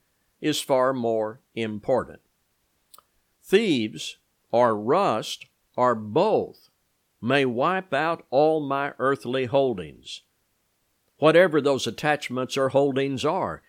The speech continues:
success, tangible, intangible, earthly acclaim, all things are subject to loss,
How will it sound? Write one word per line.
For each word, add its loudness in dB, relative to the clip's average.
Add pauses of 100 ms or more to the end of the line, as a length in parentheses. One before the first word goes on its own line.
(140)
success, -2
tangible, -4
intangible, -2
earthly 0
acclaim, -6 (720)
all 4
things -4 (400)
are 0
subject -2
to 2
loss, -2